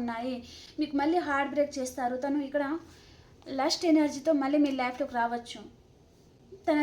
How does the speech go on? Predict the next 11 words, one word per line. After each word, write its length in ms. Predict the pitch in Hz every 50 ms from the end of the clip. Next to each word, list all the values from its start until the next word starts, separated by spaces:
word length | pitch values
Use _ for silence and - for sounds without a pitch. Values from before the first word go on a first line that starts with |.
| 302 -
సరదా 260 | 302 277 277 269 349 349 349
తీరిపోయిన 360 | 330 302 320 - - 320 302 302 302
తర్వాత 240 | 302 285 277 285 320 320 285
మళ్ళీ 220 | 277 285 302 320 359 339
మీ 60 | 311 302 285 269
లైఫ్లో 260 | 262 254 285 285 311 311 302
నుంచి 220 | 302 294 - 370 415 392 - - - - - - - 311 247
వెళ్ళిపోరు 520 | 294 294 294 330 381 - - 320 285 294 294 277 -
అని 100 | 277 294 240 240
గ్యారె-, 340 | 277 254 269 302 320 - - - 233 240
గ్యారెంటీ 360 | 277 269 285 311 302 294 285